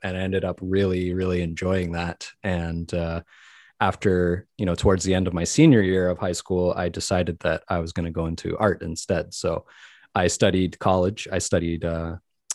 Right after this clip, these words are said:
uh, interactive art, uh, video, p-,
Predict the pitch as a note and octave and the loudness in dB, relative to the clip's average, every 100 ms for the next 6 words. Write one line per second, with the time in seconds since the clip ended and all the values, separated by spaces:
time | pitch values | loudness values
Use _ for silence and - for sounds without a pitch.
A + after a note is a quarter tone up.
0 | - - E2 D#2+ G#2+ G2+ F#2 G2 - G2 | -10 -8 -6 -2 2 4 4 2 4 2
1 | F#2+ - - - G2+ G2+ G#2 - - - | 0 -8 -16 -2 4 4 4 0 -12 -10
2 | E2 D#2+ E2 A2 G#2+ G2+ G2+ G2 - | -8 -6 2 6 8 8 6 6 4